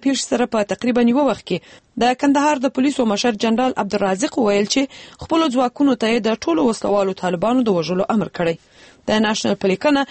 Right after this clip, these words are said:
جنرال عبدالرازق هغه مهال د افغانستان د کمزوري قضایي سیستم یادونه کړې وه او په جګړه کې د ټولو وسلوالو طالبانو د وژلو امر کړی و. خپرونه لیکي، تر دې اعلان وروسته داسې انګیرل کېدل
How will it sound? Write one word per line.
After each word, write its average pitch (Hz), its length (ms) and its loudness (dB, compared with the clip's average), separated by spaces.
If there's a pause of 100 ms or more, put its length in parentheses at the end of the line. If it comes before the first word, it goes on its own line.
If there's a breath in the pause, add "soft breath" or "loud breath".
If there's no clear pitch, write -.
(260 loud breath)
جنرال 302 400 2
عبدالرازق 233 560 -2 (160)
هغه 262 240 2
مهال 240 300 0
د 196 100 2
افغانستان 196 480 -2
د 202 160 -2
کمزوري 247 400 0
قضایي 202 320 0
سیستم 180 340 -2
یادونه 185 420 2
کړې 311 200 0
وه 349 80 0 (480 loud breath)
او 247 120 2
په 226 140 -2
جګړه 214 320 0
کې 302 100 2 (120)
د 196 160 0
ټولو 302 240 2
وسلوالو 190 500 -2
طالبانو 196 480 0
د 285 80 0
وژلو 220 320 2 (680 soft breath)
امر 190 260 2
کړی 165 240 0
و. 165 80 -4 (520 loud breath)
خپرونه 277 440 2
لیکي، 277 280 0
تر 247 80 2
دې 233 180 0
اعلان 254 200 0
وروسته 254 300 -2
داسې 247 240 0
انګیرل 214 380 0
کېدل 240 220 0